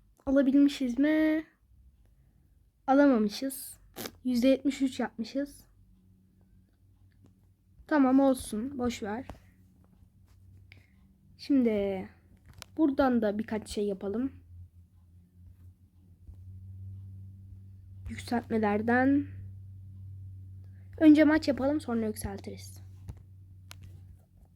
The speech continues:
Evet arkadaşlar, bunu verdi adam. Buna nasıl dalacağız onu bilmiyorum valla. Ben direkt barbarları salmayı düşünüyorum.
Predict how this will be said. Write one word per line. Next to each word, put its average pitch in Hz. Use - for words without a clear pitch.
Evet 226
arkadaşlar, 214
bunu 254
verdi 208
adam. 277
Buna 240
nasıl 233
dalacağız 220
onu 214
bilmiyorum 196
valla. 208
Ben 240
direkt 233
barbarları 226
salmayı 233
düşünüyorum. 226